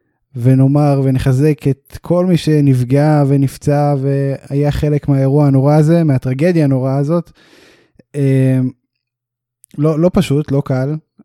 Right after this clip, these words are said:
זה באמת כתם בהיסטוריה של האומה ו-, ושל הארץ, וזה יישאר כזה לשנים הקרובות. נאחל לכולם בריאות איתנה ושלמה, אה,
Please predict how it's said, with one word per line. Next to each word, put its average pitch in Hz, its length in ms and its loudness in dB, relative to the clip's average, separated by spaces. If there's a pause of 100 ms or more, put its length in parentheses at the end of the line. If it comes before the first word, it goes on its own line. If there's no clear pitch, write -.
(240)
זה 120 340 -8
באמת 123 420 -2 (1000)
כתם 143 440 -2 (640)
בהיסטוריה 135 460 0
של 127 160 0
האומה 143 480 0
ו-, 127 500 -4
ושל 117 280 -8
הארץ, 143 460 -4
וזה 120 200 -4
יישאר 123 440 -2
כזה 131 380 0 (600)
לשנים 139 300 2
הקרובות. 143 680 2 (200)
נאחל 127 320 -4
לכולם 135 540 0 (260)
בריאות 135 400 -4
איתנה 135 380 0
ושלמה, 139 520 0 (680)
אה, 123 360 -2